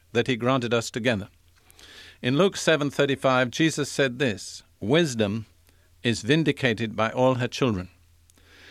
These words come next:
If you let God's wisdom choose and plan your life, God's wisdom will be vindicated by the results that it produces in your life.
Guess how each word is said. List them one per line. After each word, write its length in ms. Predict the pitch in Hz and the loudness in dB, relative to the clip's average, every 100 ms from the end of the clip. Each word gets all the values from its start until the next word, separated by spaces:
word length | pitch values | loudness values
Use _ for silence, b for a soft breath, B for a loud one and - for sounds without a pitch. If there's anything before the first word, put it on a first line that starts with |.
| B | B
If 200 | - 107 | -10 -2
you 120 | 143 170 | 0 4
let 280 | 165 135 | 2 2
God's 280 | 131 156 127 | 2 2 2
wisdom 640 | 117 151 110 101 90 98 110 | 0 2 2 -2 -4 -6 -8
choose 520 | - 151 147 147 123 | 0 2 2 0 -2
and 160 | 107 | -4
plan 340 | - 147 151 151 | 0 2 4 4
your 160 | 151 | 2
life, 580 | 143 123 98 - - _ _ b b b - | 4 2 0 -8 -20 _ _ b b b 0
God's 280 | 131 143 | 2 2
wisdom 440 | 123 160 123 107 113 | 0 0 0 -2 -2
will 160 | 120 | -4
be 160 | 110 117 | -2 -2
vindicated 760 | 95 156 165 147 127 107 107 90 | 2 2 2 0 0 0 -2 0
by 140 | 113 | 0
the 100 | 104 | 0
results 680 | 110 98 123 143 85 - - | -2 0 0 0 -2 -14 -4
that 180 | 120 113 | -2 -2
it 140 | - | -4
produces 560 | 110 110 147 - 107 - | -2 2 0 0 -6 -2
in 200 | 135 131 | 0 2
your 160 | 123 | 2
life. 520 | 120 113 - - - | 2 -2 -4 -16 -20